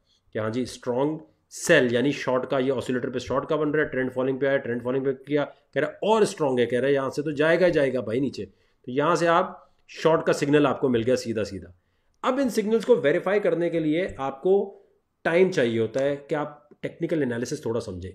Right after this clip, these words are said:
इससे लेकिन एक जनरल ओवरव्यू मिल जाता है। वो जो आप परेशान हो रहे होते हैं ना, कॉइन ऊपर जा रहा है, नीचे जा रहा है, दाएं जा रहा है, बाएं जा रहा है,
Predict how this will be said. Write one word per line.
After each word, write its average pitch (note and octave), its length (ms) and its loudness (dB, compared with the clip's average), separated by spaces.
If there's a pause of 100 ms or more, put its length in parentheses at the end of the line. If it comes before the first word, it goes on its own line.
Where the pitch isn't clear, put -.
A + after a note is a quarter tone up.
इससे A#3+ 280 0
लेकिन G#3+ 240 6
एक G3 120 2
जनरल E3 260 2
ओवरव्यू F3 300 2
मिल D3 140 0
जाता C#3+ 180 0
है। E3+ 40 4
वो D#3+ 80 -4
जो F3 60 2
आप E3+ 120 -2
परेशान C#3+ 340 -2
हो E3+ 80 4
रहे D3+ 80 6
होते D3 120 2
हैं G3 80 -2
ना, G3+ 60 -6 (220)
कॉइन D#3 200 2
ऊपर E3 220 4
जा D3+ 100 4
रहा D3 100 2
है, D3 60 2
नीचे D3 180 0
जा D3 80 2
रहा C#3 100 4
है, C#3 60 0
दाएं C#3 140 2
जा C#3 100 2
रहा C#3 80 2
है, C3+ 40 0
बाएं B2+ 140 2
जा B2+ 100 0
रहा B2 100 -2
है, - 200 -20